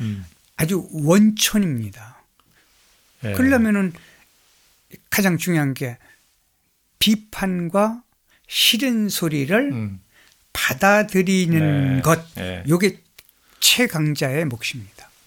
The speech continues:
Speaker 1: 그러면 지금 이제 대-, 이 저 정부조직법 개정안을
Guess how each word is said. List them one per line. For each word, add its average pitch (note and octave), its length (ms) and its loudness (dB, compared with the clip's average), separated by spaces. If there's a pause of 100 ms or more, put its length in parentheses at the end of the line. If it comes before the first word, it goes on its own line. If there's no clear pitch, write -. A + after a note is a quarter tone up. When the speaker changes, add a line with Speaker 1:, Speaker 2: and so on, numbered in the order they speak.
(140)
Speaker 1:
그러면 A2 760 -2 (100)
지금 A#2+ 320 -4
이제 A2 280 -2
대-, A2 140 -2 (200)
이 F#2+ 360 -8
저 F#2+ 380 -10 (220)
정부조직법 A#2+ 600 -2
개정안을 F#2+ 680 -6